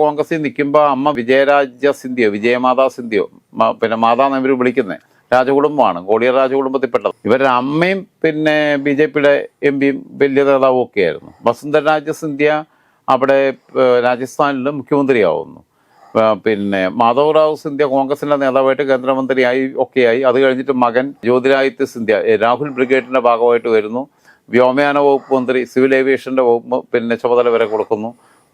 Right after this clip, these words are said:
രാഹുൽ ഗാന്ധിയുടെ വിശ്വസ്തനായിരുന്നു. അത് കഴിഞ്ഞിപ്പോൾ ബി ജെ പി പോയി. അതേപോലെ തന്നെ രാജേഷ് പൈലറ്റ് വാഹനാപകടത്തിൽ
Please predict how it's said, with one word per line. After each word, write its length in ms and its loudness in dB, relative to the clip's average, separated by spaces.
രാഹുൽ 320 2
ഗാന്ധിയുടെ 340 2
വിശ്വസ്തനായിരുന്നു. 680 -2
അത് 140 4
കഴിഞ്ഞിപ്പോൾ 400 0
ബി 120 -2
ജെ 160 2
പി 140 -6
പോയി. 160 -14
അതേപോലെ 440 4
തന്നെ 240 2
രാജേഷ് 380 0
പൈലറ്റ് 320 0
വാഹനാപകടത്തിൽ 720 0